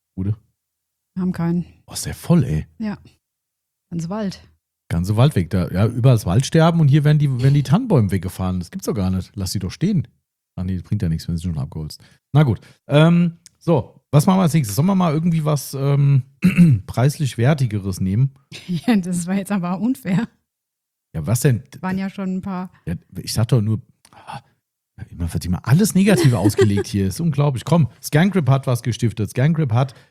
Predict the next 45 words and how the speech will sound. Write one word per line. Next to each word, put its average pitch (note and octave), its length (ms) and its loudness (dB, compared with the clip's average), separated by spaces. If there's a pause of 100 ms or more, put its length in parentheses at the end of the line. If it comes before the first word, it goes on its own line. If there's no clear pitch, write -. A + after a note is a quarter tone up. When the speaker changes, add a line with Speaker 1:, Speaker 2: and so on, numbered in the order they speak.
(120)
Speaker 1:
äh, A2+ 100 -2
erfreulicherweise A#2+ 760 -2
zwei C#3+ 280 0
Sachen D#3+ 260 2
dieses D3 240 -4
Jahr C#3 140 0
gestiftet. C3 440 -4
Wir G2+ 100 -6
fangen B2 200 -2
mal C#3+ 80 2
mit A2 140 -2
der G2+ 80 0
kleineren D3+ 720 0
Sache A#2 320 -4
an. E3+ 200 2 (300)
Und G#2+ 120 -2
zwar G#2+ 200 -2
ist A#2+ 100 0
es A#2 100 -4
der G#2 140 -2
Skankrip C#3 640 0
Match F#2 480 -2
Pen. F#2 380 0 (540)
Der D#2+ 100 -10
Match A2+ 240 -8
Pen C3 200 -6
ist, - 300 -16 (160)
<coughs> - 480 0
verdammt, A2+ 320 -8
was B2+ 140 -8
hab - 80 -12
ich - 100 -20
denn E2+ 120 -12
heute E2 180 -8
hier E2 100 -6
für - 120 -10
einen E2 120 -8
Hustenreiz? - 460 -10 (420)
Der F#2+ 80 -2
Match G2+ 200 -2
Pen A#2 180 -4
ist - 260 -16
eigentlich B2 340 0
so B2 160 0
das, A#2 260 -4